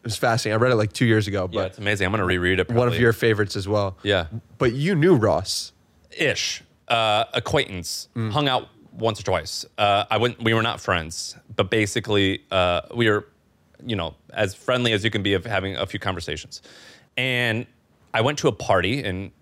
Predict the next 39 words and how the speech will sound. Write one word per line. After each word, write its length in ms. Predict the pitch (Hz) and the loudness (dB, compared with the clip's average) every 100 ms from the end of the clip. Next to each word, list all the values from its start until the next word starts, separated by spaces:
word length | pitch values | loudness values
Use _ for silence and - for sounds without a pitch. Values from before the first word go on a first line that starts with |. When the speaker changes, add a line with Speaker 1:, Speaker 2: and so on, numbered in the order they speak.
| _ - | _ -4
Speaker 2:
I 80 | 95 | -4
was 200 | 92 90 | -4 -6
flirting 320 | - 110 90 | 0 0 0
with 120 | 110 | -8
this 140 | 110 - | -8 -2
girl. 400 | 95 87 117 117 _ | 2 2 0 -4 _
Her 100 | - | -10
name's 180 | 95 95 | -8 -6
Sasha, 680 | - 85 85 95 101 127 135 _ | -2 -2 -2 -4 -6 -6 -16 _
and 140 | 92 87 | -2 0
I 100 | 87 | 0
thought 280 | 95 95 | 0 -2
things 200 | - 104 98 | -2 -8 -6
were 60 | |
going 300 | 95 95 107 | -2 -2 -2
well. 400 | 82 78 85 123 - _ - - - | -2 0 0 -2 -10 _ -20 -20 -6
And 100 | 113 | -2
this 100 | 117 | -2
guy 300 | 98 113 131 | -2 -2 -2
comes 320 | 143 113 95 | -4 -6 -6
in 320 | 85 80 90 131 _ _ _ - | -4 -6 -8 -12 _ _ _ -2
and, 220 | 104 98 | 0 2
like, 280 | 92 90 - _ _ - _ | 2 2 -4 _ _ -20 _
totally 460 | - 143 185 180 151 | -2 4 6 6 2
stole 460 | 120 - - 139 143 | -2 -6 2 4 4
her 100 | 80 | 2
from 220 | - 85 | -4 -4
me. 220 | 85 98 113 - | -4 -6 -8 -18
Speaker 1:
Wow. 320 | - - - - - | -18 -18 -20 -16 -4
Speaker 2:
And 140 | 131 | 0
he 120 | 139 | 2
was, 120 | 185 190 | 2 2
like, 140 | 185 | 0
charming. 380 | - 120 143 85 | 0 0 0 -2
He 60 | 95 | -6
was 120 | 98 | 0
really 120 | 120 | 0
good 160 | 101 107 | 0 0
looking. 340 | 92 85 98 | -2 -6 -16